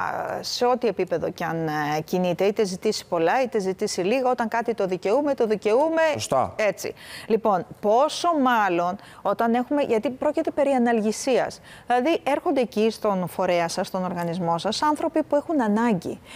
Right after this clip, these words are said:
Speaker 1: που δικαιούνται κάποιων επιδομάτων, που δικαιούνται τη σύνταξή τους στην ώρα τους, που έχουν προβλήματα να ζήσουν, να περάσουν, να φάνε την επόμενη μέρα.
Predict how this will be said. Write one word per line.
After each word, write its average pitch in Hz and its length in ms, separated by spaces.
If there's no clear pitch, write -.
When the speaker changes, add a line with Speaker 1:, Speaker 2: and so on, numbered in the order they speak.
Speaker 1:
που 247 120
δικαιούνται 247 480
κάποιων 294 360
επιδομάτων, 226 840
που 220 120
δικαιούνται 247 480
τη 247 140
σύνταξή 277 440
τους 269 140
στην 214 280
ώρα 247 280
τους, - 200
που 277 100
έχουν 285 380
προβλήματα 233 720
να 180 220
ζήσουν, 190 560
να 170 120
περάσουν, 226 540
να 208 180
φάνε 302 480
την 196 160
επόμενη 247 440
μέρα. 220 360